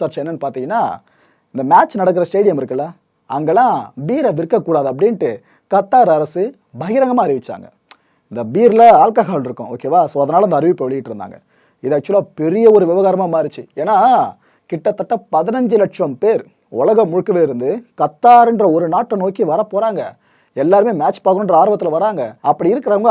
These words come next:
அவங்க நாடுகள்ல பீர் சாப்பிட மேட்ச் பார்ப்பாங்க. ஆனா, இங்க வந்துட்டு பீர்லாம் குடிக்கக்கூடாது, உடை இப்படிதான் அணியணும்,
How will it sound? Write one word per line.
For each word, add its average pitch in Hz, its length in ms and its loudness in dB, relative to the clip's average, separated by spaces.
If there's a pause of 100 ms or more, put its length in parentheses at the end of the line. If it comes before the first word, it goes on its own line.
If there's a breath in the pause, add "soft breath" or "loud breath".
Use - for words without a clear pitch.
அவங்க 226 200 0
நாடுகள்ல 214 580 2
பீர் 208 200 -4
சாப்பிட 202 320 -2
மேட்ச் 190 260 -4
பார்ப்பாங்க. 127 300 -8 (420 soft breath)
ஆனா, 185 140 2
இங்க 214 380 4
வந்துட்டு 175 460 0 (160)
பீர்லாம் 196 340 4
குடிக்கக்கூடாது, 151 580 0 (100)
உடை 165 400 0
இப்படிதான் 180 400 0
அணியணும், 139 440 -8